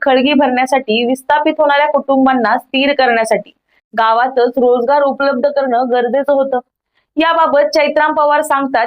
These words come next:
की गावात शेतीमध्ये काही प्रयोग आम्ही करू शकतो का, हे आम्ही तपासलं, पण गावात पाणीच नव्हतं, तर शेती कुठून करणार?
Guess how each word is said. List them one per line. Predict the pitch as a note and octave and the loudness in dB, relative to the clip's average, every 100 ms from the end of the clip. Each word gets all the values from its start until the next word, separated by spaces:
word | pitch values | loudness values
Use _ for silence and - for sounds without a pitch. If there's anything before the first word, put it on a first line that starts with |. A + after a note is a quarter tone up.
| A#3 | -4
की | C#4+ | -2
गावात | C#4 C#4+ D#4+ - | 0 2 0 -2
शेतीमध्ये | D4 C#4+ D#4 D4 A#3+ A#3+ D4 | -4 -4 -4 -6 -2 -2 0
काही | C#4 D#4 | -2 -2
प्रयोग | C4+ C4 D4 | 2 2 2
आम्ही | C#4+ C#4 | 0 -2
करू | C#4 C4+ C4+ | -2 -2 0
शकतो | C4+ C4+ B3 | -4 -2 -2
का, | A#3+ F#3+ | 0 0
हे | A3 C4+ | 0 0
आम्ही | C4+ C4+ C4 | 0 -2 -2
तपासलं, | A3+ F3+ - F3 - - | -2 -2 -4 -10 -8 -6
पण | G3+ | -2
गावात | G#3 G#3+ A#3 - | 0 0 -2 -2
पाणीच | A3+ B3 C4 | 0 -2 -2
नव्हतं, | C4 B3 - - _ _ - | -4 -4 -6 -12 _ _ -2
तर | F#4+ | 0
शेती | F#4+ E4 F4 F#4 | 0 0 0 0
कुठून | F4 C#4+ A#3 | 2 0 2
करणार? | G3 F3 | 0 -2